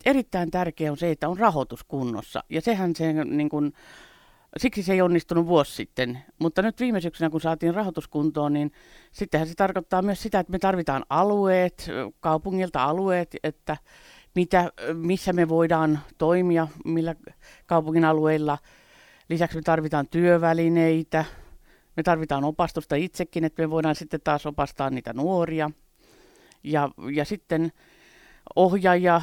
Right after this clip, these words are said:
elikkä leijonia, leijonia, jotka saa sen koulutuksen, ja sitten ennen kaikkea me tarvitaan niitä nuoria. Meidän upeita, mahtavia, ahkeria, oikealla asenteella tekeviä nuoria, joita meille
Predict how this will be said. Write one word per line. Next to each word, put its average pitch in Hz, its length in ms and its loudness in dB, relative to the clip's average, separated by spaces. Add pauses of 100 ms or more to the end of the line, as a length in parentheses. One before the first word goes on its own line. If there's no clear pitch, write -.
elikkä 160 320 -2
leijonia, 165 440 2 (320)
leijonia, 170 460 0 (320)
jotka 147 300 -4
saa 139 120 -4
sen 127 160 -8
koulutuksen, 196 720 -2
ja 180 120 2
sitten 175 560 -2 (220)
ennen 180 280 0
kaikkea 143 320 -6
me 143 80 -4
tarvitaan 139 380 -8
niitä 131 180 -8
nuoria. 123 600 -4 (580)
Meidän 151 420 0
upeita, 143 560 -2 (260)
mahtavia, 139 560 -2
ahkeria, 127 640 -2 (380)
oikealla 151 420 2
asenteella 131 480 -4
tekeviä 135 400 -4
nuoria, 131 480 -2
joita 139 320 -4
meille 139 320 -2